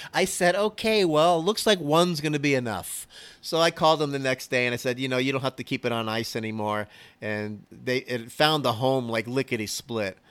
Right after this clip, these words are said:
Um, and, you know, of course, somebody s-, got that do-, that puppy up super fast.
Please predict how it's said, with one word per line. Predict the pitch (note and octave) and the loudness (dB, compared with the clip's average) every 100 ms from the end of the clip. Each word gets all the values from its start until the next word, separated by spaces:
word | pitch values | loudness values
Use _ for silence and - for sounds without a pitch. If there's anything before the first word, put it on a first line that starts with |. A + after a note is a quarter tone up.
| _ _ - _ _ _ _ _ _ _ - - - | _ _ -20 _ _ _ _ _ _ _ -18 -18 -10
Um, | A#2 A2 G#2 G#2 G2 - | -8 -6 -8 -10 -12 -6
and, | B2+ B2 A#2 A2 A2 A#2+ - B2 | -4 -2 -4 -6 -10 -14 -20 -6
you | C#3 | -2
know, | C3 A#2 G#2+ - _ _ _ _ _ _ _ _ _ _ _ _ | -2 -2 -4 -8 _ _ _ _ _ _ _ _ _ _ _ _
of | A#2+ A2+ | -10 -8
course, | - C3+ A#2+ | 0 2 2
somebody | - - C3+ A#2 A2 | -4 -2 -2 -2 -4
s-, | - - A#2+ A2+ | -4 -8 -12 -6
got | A2+ A#2+ - | -2 0 0
that | A2+ - | -6 -2
do-, | A#2 A2 G#2+ | -4 -4 -6
that | A#2 - | -6 -2
puppy | B2 - A2+ A2+ | -4 -2 -4 -4
up | G#2 - | -6 -8
super | - - C#3 G#2 | -8 -6 -6 -8
fast. | - F#2+ F#2+ - - | -6 -6 -6 -10 -14